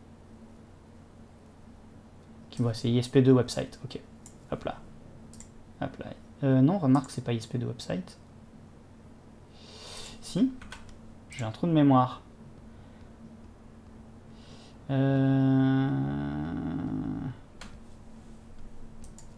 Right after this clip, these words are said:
de toute façon, j'ai, euh... Ok, là non plus, j'ai pas été très consistant sur les trucs.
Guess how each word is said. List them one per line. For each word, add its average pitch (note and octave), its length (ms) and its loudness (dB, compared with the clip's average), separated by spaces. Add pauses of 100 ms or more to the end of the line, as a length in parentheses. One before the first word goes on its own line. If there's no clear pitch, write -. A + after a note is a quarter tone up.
(2000)
de - 40 -20
toute C3+ 80 -12
façon, D3 220 2
j'ai, C3 320 6
euh... B2+ 480 6 (1500)
Ok, D#3 160 6
là E3 420 12
non F3 160 8
plus, D#3 180 2
j'ai C#3 140 8
pas D3+ 140 8
été D#3 240 8
très D#3+ 200 6
consistant D#3 500 4
sur D3 140 2
les C#3 120 6
trucs. - 400 -2